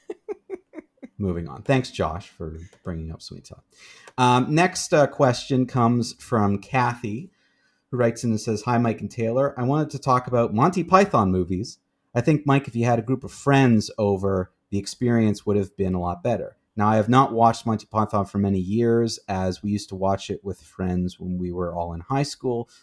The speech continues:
so maybe it's, wouldn't stand up now. Comedy is best enjoyed with a group when things get back to normal.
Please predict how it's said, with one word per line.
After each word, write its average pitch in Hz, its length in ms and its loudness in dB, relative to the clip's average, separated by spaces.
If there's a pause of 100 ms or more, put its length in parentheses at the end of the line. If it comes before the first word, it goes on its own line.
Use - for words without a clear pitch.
so - 140 -6
maybe 117 520 0
it's, 107 240 -12 (140)
wouldn't 107 300 -8
stand 95 420 -8
up 90 220 -6
now. 131 400 -2 (160)
Comedy 139 340 -2
is 113 140 -8
best - 340 -6
enjoyed 95 540 -8 (200)
with 87 360 -12
a 85 100 -12
group 123 500 0 (220)
when 113 160 0
things 120 380 -6
get - 200 -10
back 82 280 -10
to 101 100 -16
normal. 147 420 -8